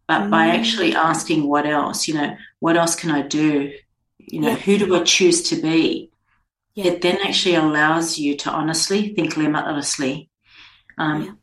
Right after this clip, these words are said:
Speaker 1: I, I have this incredible belief that nothing crosses your mind or your path for no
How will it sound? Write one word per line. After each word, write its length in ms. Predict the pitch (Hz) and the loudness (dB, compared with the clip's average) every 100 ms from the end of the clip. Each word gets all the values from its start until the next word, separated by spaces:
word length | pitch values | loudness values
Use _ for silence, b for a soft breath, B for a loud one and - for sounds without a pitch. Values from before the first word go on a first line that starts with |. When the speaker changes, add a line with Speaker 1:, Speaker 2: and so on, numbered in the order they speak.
| - | -12
Speaker 1:
I, 260 | 160 160 - | -4 -4 -2
I 120 | 160 | -2
have 460 | 156 - 165 175 170 | -2 -2 0 0 2
this 220 | 170 160 | 2 2
incredible 640 | 156 - 175 175 170 156 147 | -2 -4 0 0 2 0 -2
belief 480 | 143 147 160 160 - | -2 0 0 -2 -4
that 180 | 151 | -4
nothing 600 | 156 156 170 220 170 156 | 0 0 0 0 0 0
crosses 560 | - - 165 165 165 156 | -4 0 0 2 2 2
your 180 | 151 143 | 2 0
mind 380 | 147 151 151 147 | 0 0 -2 -2
or 80 | 143 | -2
your 240 | 143 135 | -2 -6
path 420 | - - 151 147 | -6 0 0 0
for 100 | - | -2
no 240 | 151 147 | 0 2